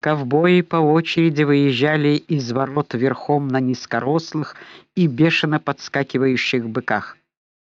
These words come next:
По всей вероятности, этим быкам перед выходом на арену чем-то причиняли боль, потому что брыкались они невероятно. Задача всадника состояла в том, что ему надо было продержаться на спине животного как можно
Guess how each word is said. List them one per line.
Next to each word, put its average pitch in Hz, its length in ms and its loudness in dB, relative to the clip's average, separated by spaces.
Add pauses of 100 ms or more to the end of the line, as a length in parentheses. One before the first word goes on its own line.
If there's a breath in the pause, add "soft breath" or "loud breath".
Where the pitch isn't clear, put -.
(140)
По 131 40 -2
всей 143 240 0
вероятности, 135 720 -2
этим 139 500 -2
быкам 170 360 -4
перед 131 300 -2
выходом 127 480 -2
на 127 140 0
арену 147 400 0 (360 loud breath)
чем-то 147 360 -2
причиняли 147 580 0
боль, 151 300 -4 (340 loud breath)
потому 147 300 -2
что - 220 -4
брыкались 160 680 -2
они 165 220 2
невероятно. 143 840 0 (540)
Задача 127 880 -2
всадника 151 840 -4
состояла 123 680 -4
в - 80 -16
том, 214 300 -2
что - 240 -4
ему 143 400 -2 (420 loud breath)
надо 190 360 0
было 214 240 2
продержаться 196 840 0
на 190 100 0
спине 185 440 0
животного 165 720 0
как 135 240 -4
можно 190 540 0